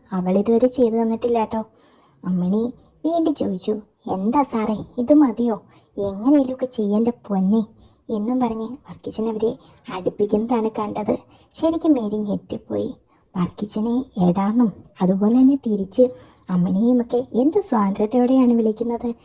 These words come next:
ശരിക്കും താൻ ഒരിക്കൽ പോലും ഇങ്ങനെയൊന്നും ചെയ്തിട്ടില്ലല്ലോ. വർക്കിച്ചന് ഇതൊക്കെ ഇഷ്ടമാണോ? അവരാകെ നിൽക്ക-, വല്ലാണ്ട് നിൽക്കുകയായിരുന്നു. വർക്കിച്ചൻ അതും കേട്ട്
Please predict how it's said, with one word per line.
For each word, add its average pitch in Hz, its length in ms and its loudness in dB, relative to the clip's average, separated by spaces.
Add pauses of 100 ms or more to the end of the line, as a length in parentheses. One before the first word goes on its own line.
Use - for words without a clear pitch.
(280)
ശരിക്കും 302 420 2 (300)
താൻ 208 300 -10
ഒരിക്കൽ 277 320 0
പോലും 277 260 0
ഇങ്ങനെയൊന്നും 262 400 4
ചെയ്തിട്ടില്ലല്ലോ. 240 640 0 (380)
വർക്കിച്ചന് 415 460 -4
ഇതൊക്കെ 247 260 0
ഇഷ്ടമാണോ? 208 440 -4 (300)
അവരാകെ 202 540 -2
നിൽക്ക-, 233 300 -4
വല്ലാണ്ട് 202 440 2
നിൽക്കുകയായിരുന്നു. 220 760 0 (520)
വർക്കിച്ചൻ 349 440 -2
അതും 233 280 -2
കേട്ട് 220 280 0